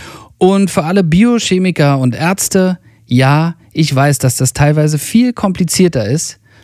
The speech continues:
Das ist aber hier in diesem Rahmen scheißegal. Super, dann legen wir los. Erstens, dein Stoffwechsel wird angekurbelt.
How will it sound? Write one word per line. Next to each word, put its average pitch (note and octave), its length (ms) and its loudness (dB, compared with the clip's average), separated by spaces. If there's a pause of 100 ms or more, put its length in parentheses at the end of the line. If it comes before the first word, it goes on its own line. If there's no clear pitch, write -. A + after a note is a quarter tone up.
(160)
Das F#3+ 260 -2
ist - 300 -2
aber C#3+ 240 2
hier C#3+ 160 2
in C#3 80 4
diesem C#3 260 2
Rahmen A#2 360 -2 (100)
scheißegal. - 720 -2 (1000)
Super, - 440 -2 (360)
dann B2+ 120 2
legen C3 240 2
wir D#3 60 4
los. C3+ 420 -2 (720)
Erstens, C#3+ 640 -2 (560)
dein D#3+ 280 2
Stoffwechsel B2+ 680 -2
wird A#2+ 160 0
angekurbelt. A#2 880 0